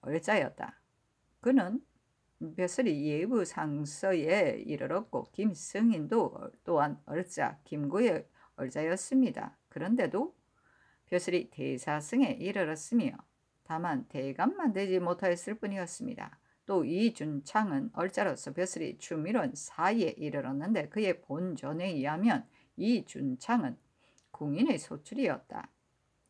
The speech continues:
궁인은 본래 천례로 구례에 의하면 궁인의 자손은 벼슬이 칠 품에 그치고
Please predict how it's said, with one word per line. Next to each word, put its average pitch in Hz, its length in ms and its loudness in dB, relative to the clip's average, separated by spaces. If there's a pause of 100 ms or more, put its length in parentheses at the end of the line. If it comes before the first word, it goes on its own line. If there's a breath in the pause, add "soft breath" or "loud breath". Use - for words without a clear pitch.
(1000)
궁인은 196 480 2
본래 185 460 4
천례로 156 920 0
구례에 143 460 0
의하면 147 500 -2
궁인의 151 380 -2
자손은 151 420 -2
벼슬이 170 380 -4
칠 143 200 -10
품에 160 360 -6
그치고 175 540 -4